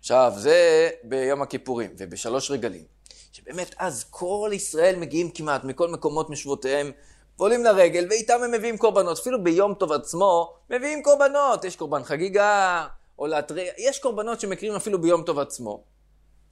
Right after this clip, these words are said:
אז לכן, לפי שישראל יש הרבה יהודים, ולפי שקורבנות יש הרבה קורבנות, וגם יש הרבה דשן על המזבח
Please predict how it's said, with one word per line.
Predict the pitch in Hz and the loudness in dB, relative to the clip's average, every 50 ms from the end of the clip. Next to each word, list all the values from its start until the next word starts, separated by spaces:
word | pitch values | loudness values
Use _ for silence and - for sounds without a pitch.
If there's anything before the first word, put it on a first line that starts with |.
| _ _ _ _ _ _ _ _ - - _ - - - - _ - | _ _ _ _ _ _ _ _ -20 -20 _ -20 -20 -20 -18 _ -8
אז | - 202 | -6 -4
לכן, | 240 - 247 247 233 226 208 214 208 202 - _ _ _ _ _ - | 0 2 4 4 4 4 2 0 -4 -8 -16 _ _ _ _ _ -14
לפי | 226 - - 233 226 | -10 -6 -4 -2 0
שישראל | - 220 196 180 165 - - 147 139 135 | 0 2 2 0 0 -2 0 2 2 2
יש | 156 156 185 | 2 2 2
הרבה | 160 160 196 | 2 4 6
יהודים, | 220 214 202 180 165 143 139 131 123 120 127 | 6 6 6 6 4 2 0 -2 -2 0 0
ולפי | 151 160 156 - 247 233 | 0 0 0 0 -2 -2
שקורבנות | - 226 - 208 185 185 202 208 208 180 | 0 0 0 2 2 2 0 0 -2 -6
יש | 196 - 214 | -4 -2 0
הרבה | 190 190 220 | 0 0 0
קורבנות, | 214 214 202 180 190 165 156 143 139 139 - _ _ _ _ | 0 0 0 2 0 0 0 -2 -6 -6 -8 _ _ _ _
וגם | - 160 185 208 | -8 -6 -6 -4
יש | 226 214 - | -4 -4 -4
הרבה | 214 208 196 233 226 | -2 2 4 4 2
דשן | 185 165 247 285 285 254 - - 233 208 175 147 120 104 - _ _ _ _ _ _ - - - - | 4 4 2 2 2 2 0 0 0 0 0 -2 -4 -8 -16 _ _ _ _ _ _ -20 -20 -10 -4
על | - 165 165 | -2 2 4
המזבח | 170 165 160 160 165 165 156 143 139 127 135 123 117 120 131 - - - | 4 4 4 2 0 -2 -6 -10 -6 -4 -2 0 0 -2 -4 -6 -10 -20